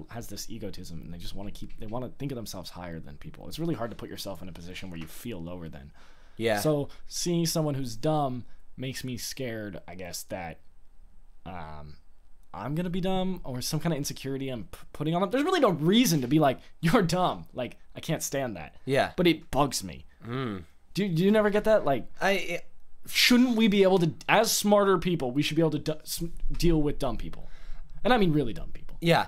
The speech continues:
Speaker 2: No, I, I, I'm only annoyed by really dumb people if it gets in the way of something.
Speaker 1: Sure.
Speaker 2: Like, if the,
Speaker 1: If
Speaker 2: if,
Speaker 1: it, if it
Speaker 2: if,
Speaker 1: affects your
Speaker 2: if it's
Speaker 1: life.
Speaker 2: impeding
Speaker 1: Sure.
Speaker 2: uh, some, my or the group or
Speaker 1: For sure.
Speaker 2: people's in general's ability to do something correctly.
Speaker 1: But, like, they're just your friend, right?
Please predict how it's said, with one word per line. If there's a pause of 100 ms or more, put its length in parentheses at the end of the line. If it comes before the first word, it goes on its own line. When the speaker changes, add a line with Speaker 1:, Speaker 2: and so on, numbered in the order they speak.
(100)
Speaker 2:
No,
I, (120)
I,
I'm
only
annoyed
by
really
dumb
people
if
it
gets
in
the
way
of
something. (300)
Speaker 1:
Sure.
Speaker 2:
Like,
if
the,
Speaker 1:
If
Speaker 2:
if,
Speaker 1:
it,
if
it
Speaker 2:
if,
Speaker 1:
affects
your
Speaker 2:
if
it's
Speaker 1:
life.
Speaker 2:
impeding
Speaker 1:
Sure.
Speaker 2:
uh,
some,
my
or
the
group
or
Speaker 1:
For
sure.
Speaker 2:
people's
in
general's
ability
to
do
something
correctly.
Speaker 1:
But,
like,
they're
just
your
friend,
right?